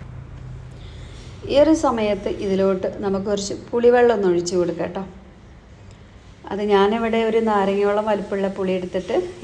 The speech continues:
ഏകദേശം ഒരു അരക്കപ്പിലാണ് കേട്ടോ കലക്കിയെടുത്തത്. മുഴുവനായിട്ട് ഒഴിച്ച് കൊടുത്തിട്ടില്ല, പുളി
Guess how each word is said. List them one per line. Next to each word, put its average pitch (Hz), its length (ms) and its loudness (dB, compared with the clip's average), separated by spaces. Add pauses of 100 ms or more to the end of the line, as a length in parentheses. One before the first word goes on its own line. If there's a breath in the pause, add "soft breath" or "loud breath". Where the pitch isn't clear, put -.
ഏകദേശം 190 400 -2
ഒരു 226 100 0 (200)
അരക്കപ്പിലാണ് 208 640 0
കേട്ടോ 175 160 -2 (100)
കലക്കിയെടുത്തത്. 180 680 -2 (840)
മുഴുവനായിട്ട് 202 580 2 (100)
ഒഴിച്ച് 190 300 -2
കൊടുത്തിട്ടില്ല, 185 500 0 (340)
പുളി 202 160 0